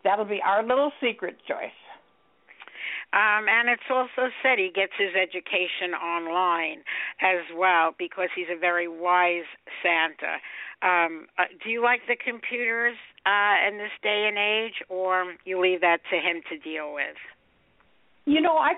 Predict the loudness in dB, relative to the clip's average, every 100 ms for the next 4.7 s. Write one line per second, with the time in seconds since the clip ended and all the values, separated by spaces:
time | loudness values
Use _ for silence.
0 | 0 0 0 0 0 0 0 0 0 0
1 | -2 0 -2 0 0 0 0 -2 -2 -4
2 | -2 -4 -4 -4 -4 0 0 0 -4 0
3 | 0 0 -4 -2 -2 -2 -6 -2 0 2
4 | 0 -4 -4 2 2 2 -2